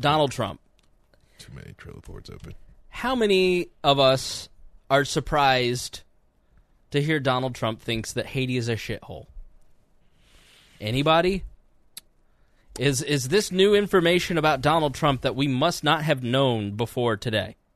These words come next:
Speaker 1: Is this new information about Donald Trump's character that we haven't been wrestling with for two years? Is there
Speaker 2: Mm-hmm.
Speaker 1: anything for us to really be outraged about?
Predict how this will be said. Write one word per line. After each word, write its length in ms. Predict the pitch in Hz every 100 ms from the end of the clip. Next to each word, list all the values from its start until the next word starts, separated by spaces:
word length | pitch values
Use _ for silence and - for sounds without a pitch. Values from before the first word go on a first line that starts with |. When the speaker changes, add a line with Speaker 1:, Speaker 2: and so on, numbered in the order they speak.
| _ _ - _ _ - -
Speaker 1:
Is 240 | 139 131
this 200 | 170 185
new 240 | 156 190 214
information 600 | 208 196 175 180 - 147
about 220 | 127 120
Donald 320 | 135 156 156
Trump's 280 | 139 143 127
character 480 | - 156 135 - 117
that 140 | 117
we 120 | 139
haven't 280 | 139 151 143
been 220 | 139 123
wrestling 460 | 107 135 - 131 117
with 200 | 110 110
for 160 | - 110
two 280 | - 135
years? 560 | 120 104 104 - - - - _ - - _ - - _ -
Is 180 | 139 131
there 140 | 156
Speaker 2:
Mm-hmm. 80 | 175
Speaker 1:
anything 440 | 208 226 - 196
for 140 | 175 170
us 140 | 156 -
to 100 | 131
really 400 | 120 147 156 147
be 200 | 143 -
outraged 540 | 127 123 117 104 -
about? 320 | 107 101 87